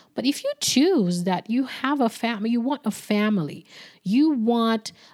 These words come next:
a good relationship, you want a good wife, you want a good husband, you wanna progress with your family, you wanna be a responsible man. After you choose that, choose it,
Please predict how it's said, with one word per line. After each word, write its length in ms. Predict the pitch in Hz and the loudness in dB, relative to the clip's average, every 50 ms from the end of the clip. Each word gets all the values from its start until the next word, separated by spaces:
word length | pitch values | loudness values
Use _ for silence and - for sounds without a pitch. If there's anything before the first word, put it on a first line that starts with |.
| _ - | _ -4
a 80 | - 214 | -2 -2
good 560 | 190 165 151 - - 220 240 240 220 196 185 | -2 -2 -4 -4 0 2 2 4 2 2 2
relationship, 1080 | 214 202 196 196 202 202 208 208 226 - - 214 180 170 - - 185 156 - - _ _ - - _ - | 2 2 2 2 2 2 2 2 2 2 -2 -2 -2 -2 -2 -4 -4 -6 -8 -10 _ _ -20 -20 _ -6
you 140 | - 269 | -2 0
want 180 | 277 262 247 208 | 0 2 2 2
a 40 | 180 | 0
good 400 | 156 156 156 - 247 247 220 202 | -2 -4 -2 2 2 2 2 2
wife, 440 | 190 185 175 143 - - - - 240 | 0 -2 -2 -4 -4 -8 -8 -6 -6
you 60 | 247 | -4
want 140 | - 254 220 | -2 -2 -2
a 40 | |
good 340 | 180 160 156 - 214 214 214 | -2 -4 -2 0 2 2 2
husband, 640 | 202 190 - - 202 185 175 170 165 165 151 151 180 | 2 0 -2 -2 -2 -2 -2 -4 -6 -8 -6 -4 -2
you 120 | 226 254 | 0 0
wanna 260 | 262 254 226 202 180 180 _ - - - - _ _ - | 0 2 0 0 -2 -2 _ -18 -20 -20 -20 _ _ -2
progress 720 | - 220 170 165 - 185 175 214 220 214 208 - - - | -2 -2 -2 -2 -4 -2 2 2 2 2 2 -2 -2 -4
with 180 | 202 190 - | -4 -2 0
your 100 | - 202 | -2 -2
family, 520 | 190 - - 208 202 196 190 175 160 156 156 | -2 0 0 0 2 2 2 0 0 -2 -2
you 120 | 185 240 | 0 0
wanna 140 | 269 262 254 | 2 2 2
be 140 | 196 196 175 | 2 0 0
a 40 | |
responsible 1080 | 165 175 170 - - - - _ - - - - 277 294 285 285 - 226 202 196 185 175 | 0 -2 -4 -4 -6 -6 -6 _ -10 -10 -4 0 0 0 0 0 0 -2 0 0 0 0
man. 400 | 175 175 165 156 - - - - - _ _ - | 0 -2 -2 -4 -6 -8 -10 -14 -16 _ _ -4
After 340 | - 214 226 - - - 285 | 0 0 0 0 -2 -4 -2
you 160 | 262 277 285 | 0 0 0
choose 680 | 285 - - - - 240 247 269 285 294 277 240 214 190 | 0 0 -4 -2 0 2 2 4 4 4 2 2 0 0
that, 640 | 202 208 196 196 208 240 294 359 - - - - - _ _ _ _ _ _ _ _ - | 2 2 4 4 2 2 0 -2 -4 -6 -10 -10 -10 _ _ _ _ _ _ _ _ -6
choose 640 | - - - - - 269 262 254 269 285 269 - | -4 -4 -2 0 4 4 6 6 6 4 4 4
it, 260 | 311 311 320 311 - | 2 2 2 0 -2